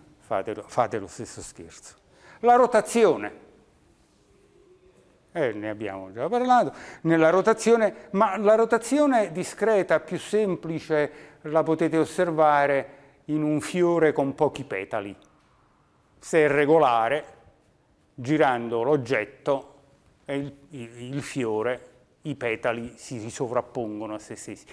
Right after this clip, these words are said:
resta identico, quasi. L'inversione temporale, la riflessione del tempo,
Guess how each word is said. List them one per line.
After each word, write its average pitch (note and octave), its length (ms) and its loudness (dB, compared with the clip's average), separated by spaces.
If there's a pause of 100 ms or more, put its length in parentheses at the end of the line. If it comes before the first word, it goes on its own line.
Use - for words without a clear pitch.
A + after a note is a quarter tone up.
(160)
resta C3 500 -2
identico, G#2 680 -8 (340)
quasi. F2 560 -10 (1800)
L'inversione D#3 800 2
temporale, F#2 640 -12 (800)
la D3 160 0
riflessione D#3 1000 0 (200)
del A#2 260 -10
tempo, E2 480 -16